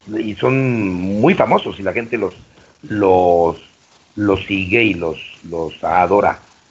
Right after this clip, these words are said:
Pero este es otro terreno, yo insisto,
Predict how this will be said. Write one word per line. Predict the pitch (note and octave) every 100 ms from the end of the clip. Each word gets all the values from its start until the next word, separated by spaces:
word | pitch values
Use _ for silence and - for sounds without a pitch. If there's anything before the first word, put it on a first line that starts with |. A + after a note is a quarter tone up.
| _ _ _ _ -
Pero | B2 B2+
este | C3 C3
es | C3
otro | A#2 B2
terreno, | - G2 F#2+ G2+ G2 F2+
yo | G2+
insisto, | A2 G#2+ G#2+ - F2 D#2+